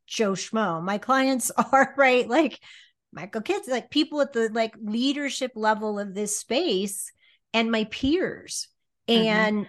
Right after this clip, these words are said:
Speaker 1: uh, I just wanna say, like, for me, I, the biggest shift for me, Diana, was that I realized <laughs> somewhere along the way in one of the many breakdowns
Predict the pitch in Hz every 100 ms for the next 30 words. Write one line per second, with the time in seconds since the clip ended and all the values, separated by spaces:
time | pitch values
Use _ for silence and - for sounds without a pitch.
0 | - 208 185 160 214 208 208 226 220 220
1 | 214 - 269 269 240 214 214 - - 233
2 | 220 269 285 247 226 214 214 _ _ _
3 | _ _ _ _ _ _ _ _ _ -
4 | 233 226 _ _ _ 208 202 240 294 330
5 | - - 247 - 220 208 202 202 190 185
6 | 185 185 190 190 190 254 240 226 220 208
7 | 185 185 - 262 247 254 240 240 220 202
8 | 196 196 180 165 165 175 196 196 220 262
9 | 214 202 185 196 208 208 175 156 - -
10 | - 170 175